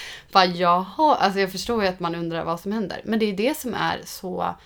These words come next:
ja, men jobbigt med förlossningar och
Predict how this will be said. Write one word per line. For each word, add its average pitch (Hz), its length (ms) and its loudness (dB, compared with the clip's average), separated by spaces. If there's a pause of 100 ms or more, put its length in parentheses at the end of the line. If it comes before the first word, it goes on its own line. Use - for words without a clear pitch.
(800)
ja, 233 80 -2
men 226 180 0
jobbigt 214 880 -2
med 214 140 -2
förlossningar 165 720 -4
och - 420 -10